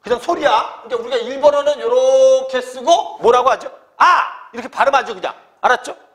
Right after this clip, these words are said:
아이우에오 가기구개고 이렇게 돼 있단 말이야. 알았죠? 요렇게 쓰고 뭐라고 해? 가! 이렇게 발음해요. 알았죠? 그럼 요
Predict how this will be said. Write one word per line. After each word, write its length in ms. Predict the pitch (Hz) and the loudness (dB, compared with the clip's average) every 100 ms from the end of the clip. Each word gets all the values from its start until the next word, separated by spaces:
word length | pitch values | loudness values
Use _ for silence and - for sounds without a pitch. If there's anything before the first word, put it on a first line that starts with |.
| _ | _
아이우에오 680 | 160 233 269 247 240 226 175 | -2 -2 -6 -8 -4 -4 -4
가기구개고 640 | - 208 254 233 233 190 | -6 -6 -8 -12 -10 -10
이렇게 160 | 233 220 | -12 -10
돼 100 | 220 | -8
있단 200 | - 240 | -6 -4
말이야. 400 | 208 170 165 170 | -4 -2 -4 -2
알았죠? 340 | 180 - 220 | -6 -6 -12
요렇게 640 | 147 196 226 233 240 233 233 | -8 -2 2 2 0 -2 -6
쓰고 320 | 233 240 247 | -6 -6 -2
뭐라고 300 | 226 214 202 | 2 2 2
해? 60 | 277 - - - | -2 -6 -20 -14
가! 260 | - - - | 0 0 0
이렇게 180 | 240 240 | -10 -12
발음해요. 640 | 254 208 226 185 190 190 - - _ | -4 -4 -4 -4 -2 -4 -8 -20 _
알았죠? 300 | 185 214 240 - - | -2 -2 -4 -10 -16
그럼 160 | - | -12
요 60 | 254 | -4